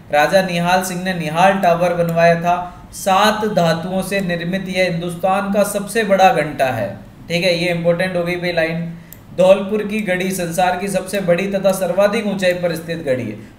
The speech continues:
तो धौलपुर का जो शाही घंटाघर है वो अपने आप में important हो जाता है। ऐसे बीकानेर में भी एक घंटाघर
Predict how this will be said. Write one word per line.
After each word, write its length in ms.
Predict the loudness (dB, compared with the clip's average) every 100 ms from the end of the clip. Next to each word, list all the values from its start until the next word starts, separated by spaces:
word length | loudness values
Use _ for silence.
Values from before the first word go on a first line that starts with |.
| -6
तो 80 | -6 -6 -2
धौलपुर 360 | 0 0 -2
का 100 | 0
जो 140 | 2 0
शाही 300 | 2 2 2
घंटाघर 500 | 0 2 2 4 2
है 60 |
वो 120 | 2 0
अपने 220 | 0 0
आप 200 | 0 0
में 120 | -2
important 440 | -2 -4 0 0 0
हो 120 | -2
जाता 280 | -2 -2 -2
है। 120 | -2
ऐसे 180 | -2 -4
बीकानेर 560 | -6 -2 -2 -2 -6
में 140 | -6 -4
भी 80 | -4
एक 100 | -4
घंटाघर 500 | 0 0 2 2